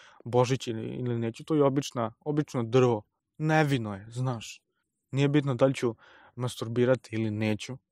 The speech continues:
Znajte da vam tada Satana priča u uvo. Jer pazite, ne govorim da iza svakog zakona ne stoji dobar razlog zašto je taj zakon tu. Ali još jedna mnogo veća bitnost zakona jeste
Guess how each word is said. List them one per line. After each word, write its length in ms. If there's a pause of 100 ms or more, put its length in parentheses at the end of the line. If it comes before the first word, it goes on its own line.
(120)
Znajte 580
da 140
vam 180
tada 380
Satana 480
priča 420
u 40
uvo. 400 (460)
Jer 120
pazite, 420
ne 160
govorim 420
da 240 (440)
iza 180
svakog 400
zakona 440
ne 120
stoji 260
dobar 340
razlog 580
zašto 300
je 40
taj 200
zakon 360
tu. 260 (360)
Ali 440
još 420 (320)
jedna 280
mnogo 360
veća 320
bitnost 920
zakona 580
jeste 520